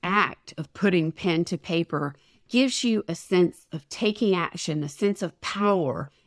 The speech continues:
and a sense of potential in your life. It's your story.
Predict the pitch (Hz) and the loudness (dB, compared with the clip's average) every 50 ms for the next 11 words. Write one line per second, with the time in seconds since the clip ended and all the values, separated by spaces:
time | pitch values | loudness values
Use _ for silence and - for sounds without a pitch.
0 | _ - 170 175 170 165 - - - 208 208 208 - 165 - _ - 165 - - | _ 2 4 4 4 4 2 0 2 2 2 2 0 -4 -6 _ -8 -8 -4 -2
1 | 202 165 175 - - 170 160 160 156 151 156 156 143 143 135 131 107 80 67 - | -2 -2 0 -2 -2 -2 -2 -2 -2 -2 -4 -4 -4 -4 -4 -4 -4 -6 -8 -14
2 | - _ _ _ _ _ _ _ _ _ _ _ _ _ _ _ _ _ - 220 | -16 _ _ _ _ _ _ _ _ _ _ _ _ _ _ _ _ _ 2 2
3 | 254 285 - - - - 185 180 180 180 180 190 196 - - - - 170 165 151 | 4 2 2 -2 -4 0 2 4 4 4 2 0 -2 -2 -4 -2 0 2 2 2
4 | 139 135 135 - 120 127 135 139 | 0 -2 -2 -4 -4 -4 -6 -6